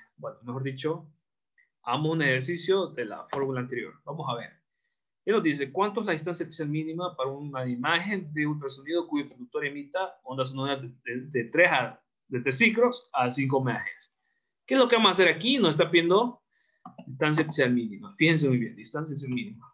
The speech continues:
Vamos nosotros y identificamos distancia axial mínima igual a,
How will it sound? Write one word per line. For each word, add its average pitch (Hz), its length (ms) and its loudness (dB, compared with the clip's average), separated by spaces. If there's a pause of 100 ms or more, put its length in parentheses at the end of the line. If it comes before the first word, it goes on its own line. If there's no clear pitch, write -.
Vamos 143 320 -2
nosotros 180 640 0
y 160 440 -2
identificamos 160 600 -10
distancia 127 260 -8
axial 131 220 -12
mínima 180 640 -2
igual 131 280 2
a, 139 420 0